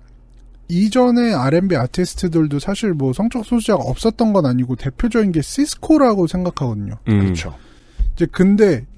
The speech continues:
Speaker 1: 이천 년대 힙합만 해도 서로 디스할 때 "너 시스코 같은 놈이야."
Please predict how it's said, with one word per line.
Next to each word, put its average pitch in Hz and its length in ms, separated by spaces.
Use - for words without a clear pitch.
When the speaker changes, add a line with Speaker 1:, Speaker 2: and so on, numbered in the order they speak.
Speaker 1:
이천 247 400
년대 208 480
힙합만 202 340
해도 143 480
서로 269 340
디스할 160 460
때 151 120
"너 123 160
시스코 254 500
같은 269 320
놈이야." 117 260